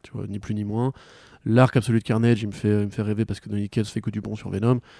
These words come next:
L'arc War of the Realms, il me fait rêver parce que, euh, Thor, Jason Aaron, un volume de plus de cinq ans et tout. Mais, euh, sur Secret Wars, et cetera, en fait, je me dirais,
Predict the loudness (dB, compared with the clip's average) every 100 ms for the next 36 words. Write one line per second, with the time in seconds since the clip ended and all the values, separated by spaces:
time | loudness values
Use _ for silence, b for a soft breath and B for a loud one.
0 | b b 2 2 4 2 2 0 2 2
1 | 0 -2 0 2 2 0 -4 -4 -2 0
2 | 0 -2 -4 -4 -6 -8 -10 -4 -2 -2
3 | -4 -8 -10 -10 -6 -4 -2 -6 -8 -8
4 | -8 -10 -12 -10 -8 -2 -2 B B B
5 | B B -10 0 4 6 6 6 4 2
6 | -4 -8 -8 -6 -6 -4 -4 -2 -2 0
7 | 0 0 0 0 0 0 -4 0 2 4
8 | 4 4